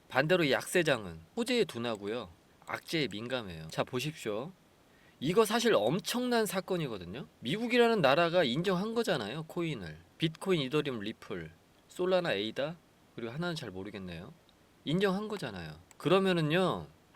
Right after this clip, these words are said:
기존에 들고 있는 사람들은요, 팔면 안 돼요. 왜? 인정했으니까.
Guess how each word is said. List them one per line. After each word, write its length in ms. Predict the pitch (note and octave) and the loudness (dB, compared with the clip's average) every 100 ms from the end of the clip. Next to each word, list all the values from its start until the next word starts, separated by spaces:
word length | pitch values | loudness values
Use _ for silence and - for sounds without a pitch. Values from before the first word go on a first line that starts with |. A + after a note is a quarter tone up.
| - - - - | -10 -10 -20 -12
기존에 360 | - D3 G#3 G#3+ | -6 2 4 4
들고 300 | D#3+ D3 G3 | 2 2 4
있는 160 | G3 F3 | 2 0
사람들은요, 480 | E3+ D#3+ C#3 C3+ | 0 0 -2 -2
팔면 360 | C3+ - A3 G3+ | -4 -4 -4 -4
안 160 | F#2 G2 | -4 -4
돼요. 360 | G#2 E2+ F#2+ G2 - _ _ _ _ - | -4 -6 -10 -14 -20 _ _ _ _ 0
왜? 380 | D3+ F3+ F#2 - | 4 4 2 -4
인정했으니까. 880 | B2 D#3+ F3+ F3+ - - - E2+ D#2 | -6 -4 -4 -6 -8 -12 -10 -12 -12